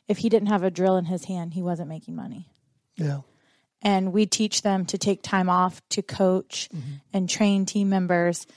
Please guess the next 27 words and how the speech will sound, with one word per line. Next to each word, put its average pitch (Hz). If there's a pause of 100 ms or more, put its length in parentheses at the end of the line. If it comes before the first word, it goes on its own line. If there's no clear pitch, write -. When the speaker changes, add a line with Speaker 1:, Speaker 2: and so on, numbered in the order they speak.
(240)
Speaker 1:
because 202
you 226
can 214
only 185
do 175
so 190
much. 180 (420)
Speaker 2:
Well, 262 (220)
it, 247
it's 240
only, 269
it's 240
only 262
sustainable 185
for -
so -
Speaker 1:
Right. 143
Speaker 2:
long, 135 (160)
right? 143
Speaker 1:
Right. -
Speaker 2:
And, 151
and, 165 (380)
and, 196
and 180
so, 185
but, 214
but 247